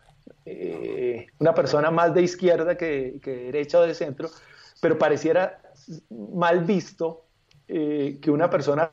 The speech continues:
reivindique, eh, su posición de derecha, por ejemplo, ¿sí? Eh, ¿por qué? Ah, no, porque, porque está mal visto.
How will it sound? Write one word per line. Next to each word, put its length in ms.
reivindique, 1000
eh, 540
su 180
posición 1040
de 140
derecha, 340
por 120
ejemplo, 260
¿sí? 420
Eh, 320
¿por 240
qué? 300
Ah, 200
no, 140
porque, 440
porque 220
está 160
mal 180
visto. 400